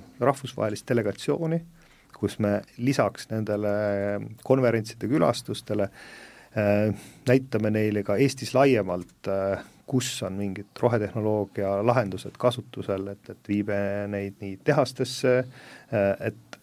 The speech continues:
et näidata, et, äh, et meil on nagu maailmale midagi pakkuda ja need ettevõtjad, kes selles valdkonnas on, nemad,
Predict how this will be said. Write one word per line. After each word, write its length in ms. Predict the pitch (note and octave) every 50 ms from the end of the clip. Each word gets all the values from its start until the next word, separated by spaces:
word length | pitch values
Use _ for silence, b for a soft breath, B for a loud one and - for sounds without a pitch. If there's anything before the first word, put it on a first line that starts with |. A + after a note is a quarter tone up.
| _ -
et 360 | A2 G#2+ - - - - - -
näidata, 640 | - A#2+ B2 C#3+ D3 C3+ A2+ - - - - G2+
et, 260 | G2+ _ _ - -
äh, 220 | A2 G#2+ A2 A2 G#2+ G#2+ B B B B B B B
et 240 | B2+ A2+ G#2 - -
meil 220 | B2+ B2+ C3+ B2 B2+
on 140 | C3 B2+ A2+ G2+
nagu 200 | G2+ F#2+ G#2+ G#2
maailmale 540 | A#2 B2 A#2+ A2 G#2+ G#2+ G#2+ G#2+ G#2+ G#2+ G#2+ - - _ -
midagi 260 | - G#2+ G2 F#2 G2 F#2+
pakkuda 480 | - A#2 A2+ - - F3 F3 G3 G3+ G3+ B B B B B B B B B
ja 200 | B2+ A2+ G2+ G2+ G#2+ - - - _ - -
need 240 | A2 G#2 G#2 B2+ D3+ E3
ettevõtjad, 640 | E3 - - A#2 A#2 A#2 A2+ A#2 - - A2 - -
kes 160 | - - -
selles 200 | - A2+ G#2+ - A#2
valdkonnas 500 | A#2 A2+ A2+ - - A2 A2 G#2+ G#2 -
on, 220 | A#2 A2 A2 G#2 G2+ b b b b b b b -
nemad, 300 | A2 A2+ A2 G#2+ G2+